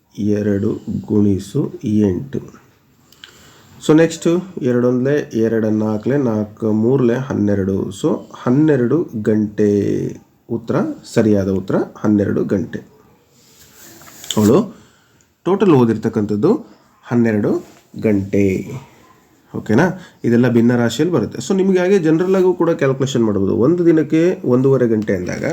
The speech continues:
ಎಂಟು ದಿನಕ್ಕೆ ಎಂಟು ಗಂಟೆ ಆಗೋಯ್ತು. ಇನ್ನು ಉಳಿದಂಥ ಅರ್ಧ ಗಂಟೆ ಏನಿದೆಯಲ್ಲ, ಅದ್ರಾಗ ಅರ್ಧ ಮಾಡಿ, ಎಂಟರಲ್ಲಿ ಅರ್ಧ ನಾಲ್ಕು,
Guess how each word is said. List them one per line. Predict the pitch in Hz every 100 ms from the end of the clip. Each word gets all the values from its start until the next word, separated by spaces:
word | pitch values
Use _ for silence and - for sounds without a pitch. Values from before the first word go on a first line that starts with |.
| - - - - -
ಎಂಟು | 160 180
ದಿನಕ್ಕೆ | 165 156 175
ಎಂಟು | 131 123
ಗಂಟೆ | 120 110 147
ಆಗೋಯ್ತು. | 107 104 95 95 - - _ - - _ 165
ಇನ್ನು | 180
ಉಳಿದಂಥ | 175 185 202 196
ಅರ್ಧ | - 123 131
ಗಂಟೆ | 185 185 165 156
ಏನಿದೆಯಲ್ಲ, | 123 107 101 123 -
ಅದ್ರಾಗ | 135 139 131
ಅರ್ಧ | 131 151
ಮಾಡಿ, | 156 107 107
ಎಂಟರಲ್ಲಿ | 131 151 165
ಅರ್ಧ | 147 147
ನಾಲ್ಕು, | 185 113 98 82 - 60